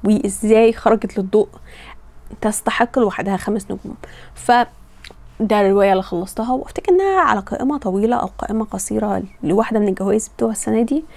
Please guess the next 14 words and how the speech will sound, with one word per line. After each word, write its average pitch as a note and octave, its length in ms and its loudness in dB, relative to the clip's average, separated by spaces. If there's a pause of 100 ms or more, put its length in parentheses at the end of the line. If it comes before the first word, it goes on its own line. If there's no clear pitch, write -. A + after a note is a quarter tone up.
(400)
م-، G#3 340 2
مش A3+ 160 4
بتابع D#4 400 6
قوي C4+ 160 4
جوائز، A3+ 600 -2 (300)
الجوائز G3 640 2 (120)
يعني G#3+ 400 0 (360)
بح-، G#3+ 340 -2
ومش G3 240 2
بحاول G#3+ 320 2
اقرا - 320 0
كل G#3+ 280 0
كتاب G#3 380 0
على F#3+ 160 -2